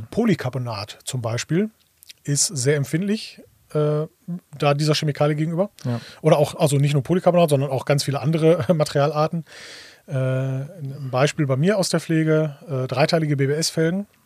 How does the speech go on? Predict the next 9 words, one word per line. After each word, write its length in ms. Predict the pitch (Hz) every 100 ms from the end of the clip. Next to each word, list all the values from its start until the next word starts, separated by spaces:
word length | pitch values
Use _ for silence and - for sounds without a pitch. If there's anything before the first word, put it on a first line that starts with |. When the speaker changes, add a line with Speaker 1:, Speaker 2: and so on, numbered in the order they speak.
| _ _ -
Speaker 1:
wurden 180 | 139
gereinigt 480 | 139 117 123 160 143
mit 100 | 143
einem 280 | 139 135 131 - - - - -
sehr 200 | 127 127
günstigen 720 | 151 185 - 170 170 170 156 _ _ -
Felgenreiniger 800 | - 147 165 147 156 156 156 156 _ _ _ _ _ _ - -
und 600 | - 131 131 135 135 - - _ _ _
alle 200 | - 151